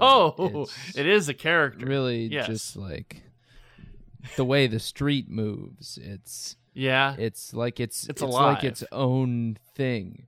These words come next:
Speaker 1: Uh-huh.
Speaker 2: You know, how come that hasn't won Best Supporting Actor? Just, like,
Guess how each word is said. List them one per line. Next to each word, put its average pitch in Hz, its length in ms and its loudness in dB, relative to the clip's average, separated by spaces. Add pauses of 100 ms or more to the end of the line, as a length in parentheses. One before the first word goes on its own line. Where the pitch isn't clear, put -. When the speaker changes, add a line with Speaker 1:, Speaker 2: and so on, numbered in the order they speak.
(120)
Speaker 1:
Uh-huh. 117 400 -2
Speaker 2:
You 120 120 2
know, 107 360 -4
how 135 380 2
come 143 300 -2
that 127 260 2
hasn't 113 360 -4
won 107 380 -8
Best 110 300 -6
Supporting 113 560 -4
Actor? 110 600 -10 (680)
Just, 127 300 -2
like, 110 500 0